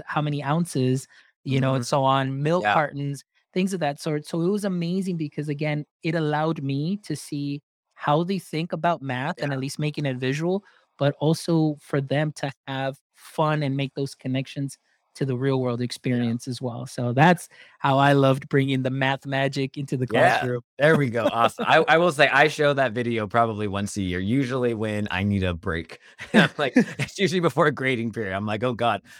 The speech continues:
Speaker 2: please, Donald Duck can teach for a bit." Yeah. <laughs>
Speaker 1: Yeah,
Speaker 2: Great
Speaker 1: but,
Speaker 2: video.
Speaker 1: but it's such a great video. It
Speaker 2: <laughs>
Speaker 1: really
Speaker 2: I love
Speaker 1: is.
Speaker 2: it.
Speaker 1: And
Speaker 2: Yeah.
Speaker 1: I love it. I love it. I can watch that all the
Speaker 2: Yeah. <laughs>
Speaker 1: time. All right, Jordan. Well, thank you. Thank you so much
Speaker 2: Thank
Speaker 1: for
Speaker 2: you. I
Speaker 1: making the
Speaker 2: appreciate it.
Speaker 1: time out of your day to be here. It really filled my heart with joy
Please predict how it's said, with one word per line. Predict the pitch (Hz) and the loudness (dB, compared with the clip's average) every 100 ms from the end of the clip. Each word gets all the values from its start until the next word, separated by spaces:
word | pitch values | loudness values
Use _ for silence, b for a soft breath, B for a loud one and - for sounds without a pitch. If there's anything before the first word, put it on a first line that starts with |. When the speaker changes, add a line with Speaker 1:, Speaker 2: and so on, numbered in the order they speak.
| B | B
Speaker 2:
please, | 151 113 95 | -4 -4 -6
Donald | 117 139 135 113 | 2 2 2 0
Duck | 113 | -2
can | - 101 | -2 -6
teach | 101 - | -6 -12
for | - | -12
a | 82 | -12
bit." | 76 - | -12 -12
Yeah. | 73 - - | -10 -8 -4
<laughs> | 156 | 2
Speaker 1:
Yeah, | 160 226 220 | 4 6 4
Speaker 2:
Great | |
Speaker 1:
but, | 226 | 0
Speaker 2:
video. | 208 233 | -4 0
Speaker 1:
but | 226 | 2
it's | 226 - | 2 0
such | - 254 - | -4 -2 0
a | |
great | 220 240 214 | -2 -2 -2
video. | 240 254 214 | -2 0 0
It | 175 | 0
Speaker 2:
<laughs> | 165 | 0
Speaker 1:
really | 202 214 | -2 0
Speaker 2:
I | 220 | 0
love | 208 | 0
Speaker 1:
is. | 175 | -4
Speaker 2:
it. | - 190 | -6 -2
Speaker 1:
And | 170 | 0
Speaker 2:
Yeah. | 160 | 2
Speaker 1:
I | 165 | 2
love | 165 170 180 220 233 | 0 -2 2 2 2
it. | 180 131 160 | -4 -4 -4
I | 156 | -2
love | 165 180 202 | 0 2 2
it. | 170 165 | 2 0
I | |
can | 175 170 | -2 -4
watch | 175 175 - | -4 -4 -6
that | 160 - | -8 -6
all | 147 170 175 | -2 2 2
the | 175 | 0
Speaker 2:
Yeah. | - | -2
<laughs> | |
Speaker 1:
time. | 123 160 156 165 135 117 104 _ B B B B | -2 0 0 0 0 -2 -8 _ B B B B
All | 143 156 170 | 2 4 4
right, | 165 156 156 | 2 2 0
Jordan. | 160 202 208 196 | 2 2 2 2
Well, | 196 190 | 2 0
thank | - 226 247 - | 0 2 2 2
you. | 190 | 0
Thank | 170 214 214 208 | 0 0 -2 0
you | 190 | -4
so | - 214 202 | -2 0 2
much | 185 175 175 - | 2 0 -2 -4
Speaker 2:
Thank | 139 | -4
Speaker 1:
for | 160 | 0
Speaker 2:
you. | 156 107 | 0 0
I | |
Speaker 1:
making | 175 113 190 | -2 -4 -6
the | 180 | -6
Speaker 2:
appreciate | |
it. | |
Speaker 1:
time | - 175 175 175 170 | -2 0 0 0 0
out | 165 | 0
of | 160 | 0
your | 160 | -2
day | 151 147 151 | -2 -4 -4
to | 151 | -6
be | 143 143 | -4 -4
here. | 139 143 | -2 -2
It | 139 | 0
really | 151 156 151 | 0 0 0
filled | - 156 156 | -2 -4 -2
my | 147 | -4
heart | 143 151 | -2 -2
with | 143 143 | -2 -6
joy | 156 151 156 | -4 -2 -2